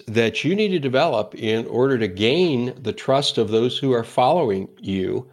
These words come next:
Let's get to the first trait, which is empathy.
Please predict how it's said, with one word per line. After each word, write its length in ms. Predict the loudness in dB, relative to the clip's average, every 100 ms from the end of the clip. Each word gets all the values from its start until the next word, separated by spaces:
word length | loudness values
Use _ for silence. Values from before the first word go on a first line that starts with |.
| _ -4
Let's 320 | -2 -2 -2
get 280 | 0 0 0
to 120 | -2
the 140 | -2
first 600 | -4 -2 0 0 -4 -6
trait, 440 | -4 0 2 0 -8 -20 -20 -4
which 300 | -2 0 0
is 360 | 2 2 -2 -10 -2
empathy. 560 | -2 0 -2 -2 -10